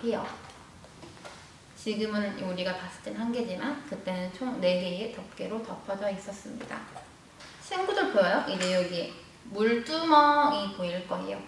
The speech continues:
이 물두멍은 이 안으로, 성막 안으로 들어가기 위해서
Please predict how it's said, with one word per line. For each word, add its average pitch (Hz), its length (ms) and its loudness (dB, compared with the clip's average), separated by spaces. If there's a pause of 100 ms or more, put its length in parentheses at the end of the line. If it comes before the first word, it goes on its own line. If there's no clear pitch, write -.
(200)
이 254 240 6
물두멍은 220 800 4 (640)
이 247 180 6
안으로, 185 840 6
성막 311 340 8
안으로 214 460 2
들어가기 180 680 0
위해서 240 560 2